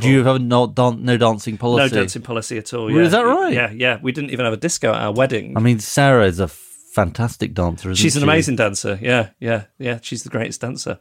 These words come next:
Speaker 1: Mm.
Speaker 2: What about Justine?
Speaker 1: Yeah, she's good. She's a good dancer. Um,
Speaker 2: Our wives should have a dance-off.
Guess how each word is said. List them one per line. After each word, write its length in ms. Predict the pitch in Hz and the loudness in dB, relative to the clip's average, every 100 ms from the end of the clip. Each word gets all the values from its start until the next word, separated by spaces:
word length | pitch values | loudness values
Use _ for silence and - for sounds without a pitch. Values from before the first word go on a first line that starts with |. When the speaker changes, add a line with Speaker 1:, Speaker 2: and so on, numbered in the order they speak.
| - | -4
Speaker 1:
Mm. 320 | 104 98 92 - - | -2 0 -4 -8 -12
Speaker 2:
What 140 | 135 | -10
about 60 | - | -8
Justine? 500 | 139 - 151 127 101 _ _ _ _ _ 139 | -8 -6 -4 -6 -8 _ _ _ _ _ 2
Speaker 1:
Yeah, 260 | 147 156 | 4 4
she's 300 | 139 139 117 | 2 -4 -6
good. 200 | - 113 | -6 -8
She's 280 | - 127 113 | -6 -4 -4
a 60 | 107 | -4
good 160 | 120 | -2
dancer. 520 | 110 110 104 107 95 - - | 0 0 -2 -8 -8 -10 0
Um, 380 | 120 123 123 123 | 4 4 2 2
Speaker 2:
Our 120 | 180 | 2
wives 280 | 175 247 247 | 2 0 0
should 180 | - 127 | -4 -4
have 140 | 127 | -4
a 40 | |
dance-off. 680 | 120 170 208 - 113 101 - | 0 0 -2 -4 -4 -4 -14